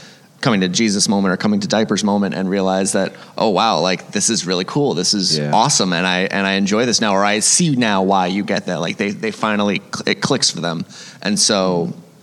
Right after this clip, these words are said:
Speaker 1: they now can enjoy that even more so in the con space, but also in that personal relationship as well, too.
Speaker 2: Yeah. Yeah, that's good. I, I, I love this focus on, like,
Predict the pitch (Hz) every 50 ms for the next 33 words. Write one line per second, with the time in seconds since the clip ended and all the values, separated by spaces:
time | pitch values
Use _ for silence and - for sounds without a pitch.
0 | - - - - - - - - 113 117 123 123 117 110 107 104 - 110 98 92
1 | 90 98 98 92 90 92 92 - 110 110 90 98 95 98 104 113 123 117 - -
2 | 107 98 92 92 87 87 92 90 - - - - - _ 98 87 80 - - -
3 | 135 147 151 143 - - 160 160 135 - 120 104 98 98 95 - 104 98 - -
4 | 95 85 85 82 - - - 95 87 - 87 80 76 73 71 71 73 71 - -
5 | - - - - 73 71 - 69 - - - - - 78 78 78 76 76 78 -
6 | - - - - - - - - - - - _ - - - - - 85 87 87
7 | 85 85 104 110 - - 117 110 113 123 123 123 - - 120 127 - - - 127
8 | 135 123 117 127 123 117 113 - - - 110 107 - 107 - 110 95 90 90